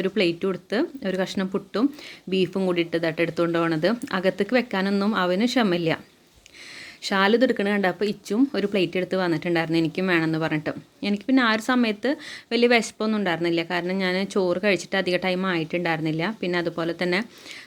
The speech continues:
ആ, രണ്ട് ഗ്ലാസ് പായസം കുടിച്ചിട്ടുണ്ടായിരുന്നു കേട്ടോ. അപ്പോൾ അതുകൊണ്ട് എനിക്ക് വലിയ വിശപ്പൊന്നും ഉണ്ടായിരുന്നില്ല. അപ്പോൾ ഞാൻ ഒരു കഷ്ണം ബീഫ് എടുത്ത് ടേസ്റ്റ് നോക്കിയാട്ടോ. നല്ല എരിവൊക്കെ ആയിട്ട് നല്ല അടിപൊളിയായിട്ടുള്ള ബീഫായിരുന്നു. പിന്നെ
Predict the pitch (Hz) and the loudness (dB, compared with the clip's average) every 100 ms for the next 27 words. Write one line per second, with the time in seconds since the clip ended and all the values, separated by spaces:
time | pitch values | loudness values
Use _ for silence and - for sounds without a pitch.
0 | - 170 175 170 170 151 - - - 196 | -6 -2 2 2 2 0 -6 -12 -2 2
1 | 185 202 208 190 208 220 190 185 226 214 | 2 2 2 0 0 2 4 2 0 0
2 | 180 160 170 165 156 156 147 156 - 185 | 0 -2 -2 -2 -2 -2 -4 -8 -8 -8
3 | 160 185 175 175 185 190 220 196 208 214 | -4 -2 0 0 0 0 0 2 2 2
4 | - 185 185 180 165 156 156 160 - - | -2 -4 -2 -2 -2 -2 -4 -6 -10 -20
5 | - - - 208 226 226 214 240 202 202 | -20 -20 -18 -6 -2 2 2 4 2 2
6 | 208 - 208 208 185 170 185 - 190 180 | 0 0 2 4 2 0 -6 -4 -4 -2
7 | 190 170 - 180 165 151 151 160 - 196 | -4 -4 -4 -4 -2 -2 -4 -6 -6 -4
8 | 180 190 202 226 202 196 180 175 180 190 | -2 0 0 2 2 0 -2 -4 -4 -2
9 | 175 185 180 196 190 - 220 202 185 175 | -4 -4 -6 -4 -6 -4 -4 0 0 0
10 | 170 180 180 160 - 165 156 160 - - | -2 -2 -2 -4 -2 -2 -2 -4 -6 -18
11 | - - - - - 214 269 247 | -18 -16 -18 -20 -8 2 4 6